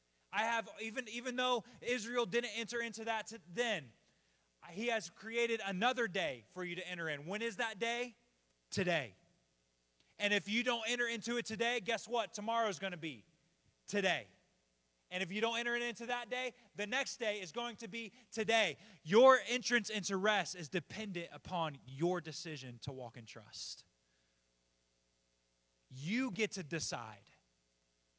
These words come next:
when you step into this place called the faith rest life.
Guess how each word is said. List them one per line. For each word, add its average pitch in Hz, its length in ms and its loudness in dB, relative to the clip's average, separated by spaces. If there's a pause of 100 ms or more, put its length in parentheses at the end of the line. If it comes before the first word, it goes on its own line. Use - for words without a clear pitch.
(220)
when 170 240 0
you 185 160 -2
step - 420 -4 (100)
into 170 580 -6 (340)
this 160 160 -6
place 160 440 -6
called 147 260 -8
the 131 80 -12
faith 151 500 -10 (420)
rest 123 600 -8 (200)
life. - 520 -20